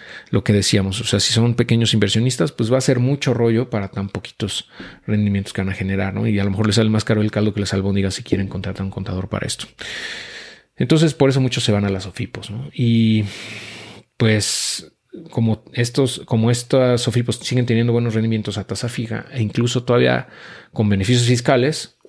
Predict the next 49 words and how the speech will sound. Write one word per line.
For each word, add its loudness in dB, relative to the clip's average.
pues 0
la, 0
por 0
eso 0
muchos -4
se -4
van -10
para -10
allá, -12
¿no? -20
Y -2
bueno, 2
en 4
mi 2
caso 2
la 2
plataforma -2
me 2
gusta, -2
pero 4
he 4
dejado 2
de 2
reinvertir 0
ahí 2
y -6
estoy 0
retirando -2
capital, -8
¿no? -6
En -2
los -2
últimos -4
meses. -6
Eh, 0
y 2
es 4
lo 4
mismo 2
con -4
todas 0
las -2
demás, -6
¿no? -8
Con -8
Dupla, -6
Prestadero -8
y -10
Afrenta. -6